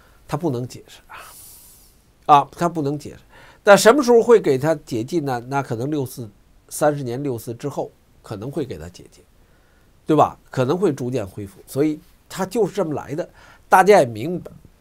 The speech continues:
大家也明白。那中共也很表明，我就惧怕你们，呃，人性的恢复，人性的唤醒。我们惧怕那个时间点，我们惧怕，我们知道时间是个神。其实中共在处理这件事情的时候，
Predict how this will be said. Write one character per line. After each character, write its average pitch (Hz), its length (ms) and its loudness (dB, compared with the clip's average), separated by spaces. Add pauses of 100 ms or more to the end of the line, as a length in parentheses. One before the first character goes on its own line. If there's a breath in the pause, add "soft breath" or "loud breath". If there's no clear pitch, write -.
大 202 140 4
家 196 200 10
也 151 40 2
明 117 260 -8
白。 175 140 -2 (160)
那 165 140 4
中 214 220 0
共 196 180 -2
也 127 200 0
很 165 220 -2
表 120 220 -2
明， 107 180 -8
我 131 160 -4
就 170 200 -2
惧 143 240 -6
怕 107 240 -12
你 107 160 -16
们， 120 200 -12 (680 soft breath)
呃， 131 260 -4
人 120 220 -2
性 156 200 -6
的 131 60 -4
恢 165 280 -4
复， 151 180 -12 (260)
人 151 220 0
性 175 160 -6
的 151 80 0
唤 139 340 -4
醒。 101 280 -16
我 123 100 -6
们 135 100 -6
惧 185 160 -4
怕 135 200 -6
那 127 120 -8
个 113 100 -10
时 110 180 -14
间 117 200 -10
点， 65 200 -20
我 60 120 -20
们 120 100 -14
惧 180 180 -4
怕， 127 340 -8
我 113 80 -12
们 123 100 -8
知 175 140 -6
道 143 120 0
时 107 180 -12
间 101 180 -12
是 - 120 -20
个 67 120 -20
神。 - 140 -20 (180)
其 165 160 -4
实 180 120 -2 (360 loud breath)
中 214 160 4
共 208 200 -2
在 175 180 8
处 180 240 -8
理 139 120 -4
这 147 160 -4
件 156 140 -2
事 151 180 -12
情 135 120 -10
的 117 60 -12
时 113 120 -16
候， 113 120 -10